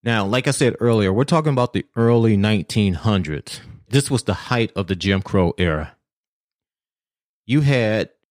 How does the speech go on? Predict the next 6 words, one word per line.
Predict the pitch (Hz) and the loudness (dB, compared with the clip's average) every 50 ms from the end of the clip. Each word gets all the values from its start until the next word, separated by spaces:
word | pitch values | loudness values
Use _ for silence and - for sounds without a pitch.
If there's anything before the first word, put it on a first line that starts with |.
| _ _ - | _ _ -12
tremendous | - - 113 92 90 98 120 127 127 127 120 123 120 123 120 - - - _ _ _ _ _ | -4 -2 -2 -2 0 0 2 2 2 2 2 2 2 0 0 -4 -8 -14 _ _ _ _ _
racial | - 95 113 117 107 - - 113 104 104 104 | -4 -2 0 0 0 -2 -2 0 0 0 -2
divide | 101 98 101 95 85 - 101 98 95 95 95 95 92 92 - - _ _ _ _ _ - | -2 -4 -4 -4 -2 -2 -2 0 0 0 0 0 0 -2 -4 -6 _ _ _ _ _ -4
in | 123 135 | 0 0
the | 139 | 0
country, | 131 - 151 147 120 117 - - 117 117 117 117 107 | 0 0 0 0 0 0 -2 -2 -2 0 0 0 -2